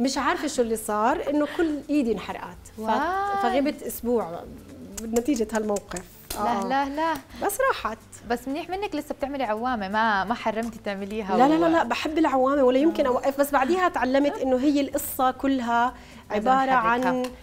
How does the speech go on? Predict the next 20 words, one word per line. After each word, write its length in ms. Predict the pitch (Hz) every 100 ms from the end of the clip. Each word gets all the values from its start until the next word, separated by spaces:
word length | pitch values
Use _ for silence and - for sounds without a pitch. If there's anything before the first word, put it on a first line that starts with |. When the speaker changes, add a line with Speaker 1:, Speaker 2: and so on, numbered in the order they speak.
| - -
Speaker 1:
إنه 260 | 240 254 247
أنت 160 | 277 269
تحركيها، 440 | - 262 262 247
تطلعي 280 | 247 240 233
منها 220 | 247 240
الهواء 220 | 226 247
وتخمريها 460 | 233 196 233 240 240
Speaker 2:
مم. 40 |
Speaker 1:
كتير 320 | 220 - 196 165
منيح. 220 | 156 165 - - -
طيب، 160 | 220 185 - - -
هلأ 280 | - 262 -
اللي 160 | 277 277
بدنا 180 | 262 269
نحط 340 | 269 427 381
عليها 380 | 269 269 349 285
الشوكولاتة 600 | - 269 285 294 302 277
ما 140 | 294
في 180 | 359 320
داعي 560 | 247 294 262 226 262